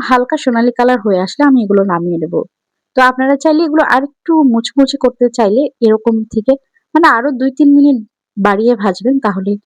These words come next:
আরো সোনালি কালার হয়ে যাবে। আমি হালকা কালার করে ভেজেছি, এতে করে পিঠাগুলো সফট থাকবে। উপরটা মুচমুচে থাকলেও ভেতরেরটা সফট থাকবে, খেতে ভালো লাগবে। নয়তো দেখা যায় যে এগুলো খেতে চোয়ালে ব্যথা করে।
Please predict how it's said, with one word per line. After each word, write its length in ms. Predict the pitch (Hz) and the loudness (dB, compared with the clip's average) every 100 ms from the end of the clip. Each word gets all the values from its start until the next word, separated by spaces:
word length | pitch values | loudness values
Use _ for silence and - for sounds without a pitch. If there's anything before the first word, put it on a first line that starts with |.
| _ _ | _ _
আরো 200 | - 185 233 | 0 2 2
সোনালি 400 | - 208 202 220 | 0 0 0 -2
কালার 280 | - 180 190 196 | -2 0 0 0
হয়ে 180 | 185 180 | -2 -2
যাবে। 260 | 175 247 349 _ _ _ _ _ _ _ - | -4 -2 -4 _ _ _ _ _ _ _ -2
আমি 200 | 226 254 | 2 2
হালকা 380 | 262 254 254 269 | 2 0 0 0
কালার 280 | 262 202 180 - | -2 0 -2 -4
করে 180 | 180 | -4
ভেজেছি, 540 | 180 185 - 180 - - - _ _ _ _ _ 233 | -4 -6 -8 -14 -12 -12 -14 _ _ _ _ _ 0
এতে 180 | 240 262 | 0 2
করে 200 | 254 311 | 0 0
পিঠাগুলো 520 | 277 240 247 220 240 392 _ _ - | -2 -2 0 2 0 0 _ _ -10
সফট 340 | - 202 - - | -2 -2 -2 -8
থাকবে। 380 | - 190 180 240 427 - - | -4 -4 -2 -2 -2 -8 -10
উপরটা 360 | 254 294 285 311 | 0 0 2 0
মুচমুচে 460 | 277 247 - 285 302 | 0 -2 0 0 0
থাকলেও 440 | 294 240 220 214 339 330 _ _ _ | 0 -4 0 0 0 -2 _ _ _
ভেতরেরটা 600 | 226 247 233 214 208 - 226 330 | 0 2 2 0 -4 -2 -2 -2
সফট 340 | - 190 - - | -4 -4 -6 -6
থাকবে, 340 | - - 175 202 _ - _ - | -4 -4 -12 -14 _ -20 _ -2
খেতে 220 | 254 254 | 0 2
ভালো 240 | 233 233 202 | 0 0 0
লাগবে। 340 | 165 - - - - _ _ _ _ - | -2 -6 -10 -12 -16 _ _ _ _ -2
নয়তো 220 | 233 269 | 0 2
দেখা 260 | 233 226 240 | 0 0 0
যায় 200 | 220 226 | 0 0
যে 120 | 226 254 | 2 2
এগুলো 240 | 208 220 | 2 -2
খেতে 300 | 220 247 240 | 0 0 0
চোয়ালে 360 | 247 233 214 202 | -2 0 0 0
ব্যথা 260 | 190 190 214 | -2 -2 -4
করে। 280 | 165 156 | -2 -4